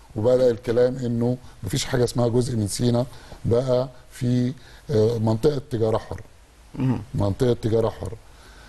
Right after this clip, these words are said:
Speaker 1: آه، إذا، إذا رغب الفلسطينيين في ذلك أصلا، عندما يعني يرأى بالصدع اللي بينهم، اللي إحنا نسينا القضية الفلسطينية الإسرائيلية وبقينا بنحل في القضية الفلسطينية الفلسطينية أصلا.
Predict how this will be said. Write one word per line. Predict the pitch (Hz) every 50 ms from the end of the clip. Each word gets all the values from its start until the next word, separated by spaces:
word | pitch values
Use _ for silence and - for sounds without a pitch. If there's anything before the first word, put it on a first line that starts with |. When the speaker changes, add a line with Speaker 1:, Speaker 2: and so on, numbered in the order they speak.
| - - - - - -
Speaker 1:
آه، | 160 123 117 117 117
إذا، | 147 165 170 156 151 147 170 170 170 -
إذا | 165 156 139 151 147
رغب | 147 170 170 156 151 131 120
الفلسطينيين | 113 104 98 - 127 113 117 - - - 117 113 120 123 127 123
في | - -
ذلك | 110 92 117 120 117 117 - 139
أصلا، | 131 - - 135 110 101
عندما | 98 98 98 98 107 104 104 101
يعني | 98 98 95 95 98 95 98 98 98 95 92 - - - - - - -
يرأى | 117 123 120 - 127
بالصدع | 110 110 - - - 147 127 131 117
اللي | 113 113
بينهم، | 110 131 131 135 127 123
اللي | 113 117 135
إحنا | 131 101 135 131 123 127 - - - - - -
نسينا | 107 107 - 151 151 147
القضية | 131 117 - 117 113 117 139
الفلسطينية | 131 120 - 123 107 - - 120 127 127
الإسرائيلية | 123 120 - 113 117 113 127 139 139 131 135 - - - - - -
وبقينا | 104 107 120 131 131 127
بنحل | 113 117 - - - 143 135 123
في | 117
القضية | 110 - 127 117 131
الفلسطينية | 123 107 - 117 110 - 127 123 123
الفلسطينية | 113 104 - 113 110 - - 127 123 131 135
أصلا. | 139 135 - 131 131